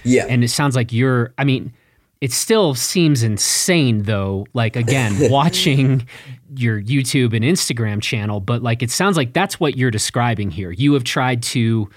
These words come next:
Speaker 2: memorize and eliminate the kind of, the, the element of surprise, as it were, by the time you, you go.
Speaker 1: One hundred percent. You even, you even know,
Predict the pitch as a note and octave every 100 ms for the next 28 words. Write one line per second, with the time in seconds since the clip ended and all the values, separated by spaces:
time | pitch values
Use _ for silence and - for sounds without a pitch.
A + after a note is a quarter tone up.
0 | - - _ B2 C#3 D#3 D#3 C#3+ C#3+ C#3
1 | B2 - B2+ A#2+ A#2+ C#3+ C#3 C3 B2+ B2
2 | B2 B2 B2+ A2+ G#2 - _ _ _ B2
3 | B2+ A#2+ A#2+ B2+ C3 D3 D#3+ D#3 B2+ -
4 | B2 - F#3 D3 F#2+ A#2 - - _ -
5 | B2 A2+ G2 G#2+ G#2 G#2 G2+ B2 A#2 B2+
6 | A#2+ A#2 A2 G#2+ F#2 _ A2+ G#2 B2 G#2
7 | G2+ G#2 G#2+ G2 F#2+ - F#2 G2+ A#2+ -
8 | C#3 D3 D#3 B2 A2 C3 A#2+ C#3 C#3 B2+
9 | A2 G#2 G#2 F#2+ F2